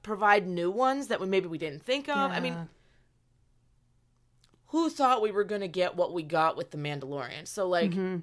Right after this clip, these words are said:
Speaker 1: now we're dealing with a character who is well established. I mean, well established
Speaker 2: Yes.
Speaker 1: in the Star Wars world.
Speaker 2: He's original trilogy material that they're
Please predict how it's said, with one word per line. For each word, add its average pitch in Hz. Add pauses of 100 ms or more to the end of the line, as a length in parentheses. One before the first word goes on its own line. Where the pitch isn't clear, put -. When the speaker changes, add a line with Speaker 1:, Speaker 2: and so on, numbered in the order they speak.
(120)
Speaker 1:
now 240
we're 262
dealing 208
with 180
a 170
character 185
who 175
is 139
well 170
established. 143
I 214
mean, 160
well 170
established 127 (340)
Speaker 2:
Yes. - (680)
Speaker 1:
in 208
the 190
Star 180
Wars 156 (260)
world. 160 (140)
Speaker 2:
He's 233
original 226
trilogy 214
material 180
that 170
they're 170